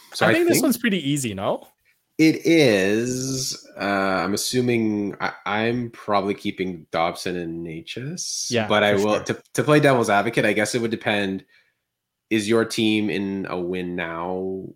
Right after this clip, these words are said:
Speaker 1: mode, your fantasy team?
Speaker 2: Right.
Speaker 1: Um, if then maybe you could consider Bertuzzi over a Dobson because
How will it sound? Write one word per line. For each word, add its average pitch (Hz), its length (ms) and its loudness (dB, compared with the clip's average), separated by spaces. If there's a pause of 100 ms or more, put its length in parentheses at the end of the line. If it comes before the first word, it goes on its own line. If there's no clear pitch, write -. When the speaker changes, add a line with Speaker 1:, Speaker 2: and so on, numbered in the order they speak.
(120)
Speaker 1:
mode, 104 440 -2
your 110 140 -2
fantasy 110 440 -4
team? 139 680 -4
Speaker 2:
Right. 104 280 -2
Speaker 1:
Um, 95 260 -6
if 92 240 -6
then 107 340 0
maybe 101 300 0
you 117 180 -2
could 127 180 -8
consider 123 460 -2
Bertuzzi 131 880 -4
over 104 320 0
a 101 80 -2
Dobson 104 500 -4
because 90 600 -4